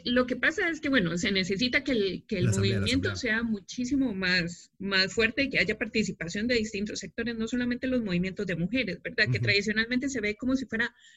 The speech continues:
Speaker 1: un problema de ellos, de ellas, ¿verdad? De,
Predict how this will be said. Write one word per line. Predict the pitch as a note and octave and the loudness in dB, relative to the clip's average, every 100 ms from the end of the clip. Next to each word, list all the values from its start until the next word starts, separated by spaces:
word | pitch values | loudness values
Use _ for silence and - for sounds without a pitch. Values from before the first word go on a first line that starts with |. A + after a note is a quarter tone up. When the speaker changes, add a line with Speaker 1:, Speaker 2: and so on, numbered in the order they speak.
| - _ _ | -20 _ _
Speaker 1:
un | A#3 A3 | 2 4
problema | A#3 A3+ B3 F#3+ | 4 4 4 4
de | E3 | 0
ellos, | D#3+ D3 - - _ | -2 -4 -12 -18 _
de | F#3 F#3+ G3 | 0 4 4
ellas, | F3+ D#3+ - - | 2 -4 -8 -6
¿verdad? | F3 E3 F#3+ G#3+ - _ | -6 2 2 2 -8 _
De, | F3 F3+ | -6 -6